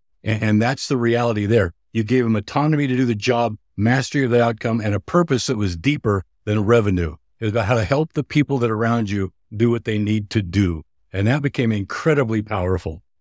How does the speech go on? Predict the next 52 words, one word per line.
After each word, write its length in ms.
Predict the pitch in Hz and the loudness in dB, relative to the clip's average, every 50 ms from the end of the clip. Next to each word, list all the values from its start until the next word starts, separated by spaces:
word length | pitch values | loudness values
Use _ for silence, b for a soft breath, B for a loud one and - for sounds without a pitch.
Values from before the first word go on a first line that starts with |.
| _ _ | _ _
So 320 | - - - 117 110 104 107 | -12 -6 -2 0 0 0 0
it, 100 | 107 110 | -2 -2
it 120 | 113 110 110 | -2 -2 0
was, 240 | 110 113 - - - _ _ _ _ - | 0 0 0 -4 -8 _ _ _ _ 0
we 100 | 147 175 | 0 2
didn't 280 | 165 202 185 156 127 113 | 2 4 2 2 2 4
really 460 | 117 143 151 143 139 127 120 113 107 107 | 4 4 4 4 2 2 0 -2 -4 -6
know 360 | - 104 107 123 135 139 135 | -6 -2 2 2 4 4 2
where 220 | 117 104 123 117 | 2 2 2 2
we 140 | 107 110 110 | 4 2 0
were 80 | 98 98 | 0 0
going 160 | 107 110 104 | 0 0 0
to 80 | 104 90 | 2 2
get 180 | 107 131 - | 0 0 0
to. 240 | - - 180 190 185 - _ _ _ _ _ | 2 2 2 2 2 -2 _ _ _ _ _
It's 180 | - 104 95 - | -4 -4 -2 -4
the 60 | 101 | -4
first 260 | - - 131 123 - | -2 0 0 0 0
time 140 | - 120 113 | 0 0 2
it 80 | 110 110 | 2 2
ever 180 | 110 107 110 | 2 2 0
been 220 | 104 98 101 98 90 | 0 0 0 0 2
done. 320 | 101 120 123 98 85 82 - _ _ _ | 2 2 2 0 -2 -4 -8 _ _ _
We 120 | - 107 104 | -4 -2 -2
just 160 | 104 98 - | -2 -2 0
knew 120 | 135 123 | 2 2
it 20 | 117 | 2
was 180 | 110 107 - | 0 -2 -2
the 80 | - 107 | -2 0
right 300 | 92 110 117 120 113 107 _ | 2 4 4 4 2 -2 _
thing 240 | - 120 113 117 | -2 -2 -2 -2
to 120 | 110 110 92 | -2 -4 -4
do. 320 | 85 98 104 123 151 160 - _ _ _ _ _ _ | -2 2 2 2 2 2 -2 _ _ _ _ _ _
My 140 | - 104 110 | -2 -2 0
C 320 | 107 - - 147 131 117 120 | -2 -2 -2 -2 -2 0 0
E 80 | 120 | 0
O 60 | 117 117 | 0 0
and 80 | 113 | 2
myself 420 | 110 107 107 - - 135 123 107 95 92 | 0 0 0 0 0 0 0 0 0 0
did 200 | 90 120 127 117 | 2 2 2 2
this 260 | 120 131 123 - - | 0 0 0 0 0
in 120 | 117 107 107 | 0 2 2
our 220 | 104 101 101 98 85 | 0 0 -2 -4 -6
worldwide 680 | 95 92 98 110 120 123 127 117 117 117 117 110 107 - _ _ _ _ - | -6 -4 0 2 2 2 2 2 0 0 0 -2 -6 -10 _ _ _ _ -4
organization 480 | 113 117 120 110 120 120 107 104 107 - | -2 0 0 0 0 -2 -2 -4 -6 -4
all 380 | - 117 113 117 123 123 123 120 | -2 -2 0 2 2 2 2 2
at 40 | |
one 180 | 123 123 120 110 | 2 2 2 0
time, 420 | - - 131 117 104 90 80 82 - | 0 0 0 0 0 -2 -4 -6 -8
all 260 | - 107 113 113 113 110 | -4 0 2 2 2 2
one 160 | 110 104 101 | 2 2 2
move, 380 | 98 98 92 82 76 78 - | 0 0 -2 -4 -6 -10 -14